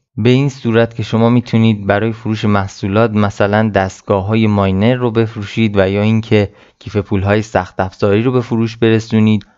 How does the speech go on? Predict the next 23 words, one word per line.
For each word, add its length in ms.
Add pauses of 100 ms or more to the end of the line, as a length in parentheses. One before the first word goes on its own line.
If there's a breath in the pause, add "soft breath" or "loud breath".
(280 soft breath)
و 200
یا 160
بهتر 340
از 140
همه 220
اینا 220
برای 300
افرادی 560
که 120
می‌خوان 280
تازه 400
وارد 320
این 200
بازار 320
بشن 260
و 120
تازه 380
دارن 300
علاقه‌مند 520
به 60
این 160
بازار 400
می‌شن، 380